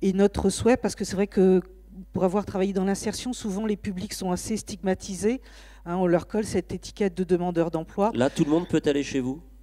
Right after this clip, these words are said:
Speaker 2: Euh,
Speaker 1: Que les deux, que effectivement des personnes orientées, parce que les prix sont très, très bas,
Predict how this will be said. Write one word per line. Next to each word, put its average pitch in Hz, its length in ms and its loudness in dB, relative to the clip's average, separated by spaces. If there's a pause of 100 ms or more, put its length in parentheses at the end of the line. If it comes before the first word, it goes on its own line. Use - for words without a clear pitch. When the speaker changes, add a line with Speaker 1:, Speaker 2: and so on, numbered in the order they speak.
Speaker 2:
Euh, 123 160 -4
Speaker 1:
Que 254 100 4
les 254 220 8
deux, 202 220 8 (180)
que 285 120 -8
effectivement 247 500 2
des 233 120 6
personnes 226 440 4
orientées, 214 540 4
parce - 100 -10
que - 80 -2
les 185 140 4
prix - 160 -4
sont 214 180 -2
très, 240 220 0
très 208 160 2
bas, 180 260 4